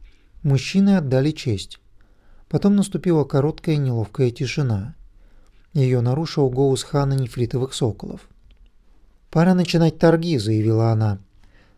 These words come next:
«Для начала хотела бы представиться.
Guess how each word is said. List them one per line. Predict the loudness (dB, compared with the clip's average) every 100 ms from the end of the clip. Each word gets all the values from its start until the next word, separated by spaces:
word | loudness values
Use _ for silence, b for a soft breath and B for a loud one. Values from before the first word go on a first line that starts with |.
| -2
«Для | 2 4
начала | 4 2 0 2
хотела | 0 0 0
бы | 0 0
представиться. | -2 -4 -2 0 0 -4 -8 -10 -10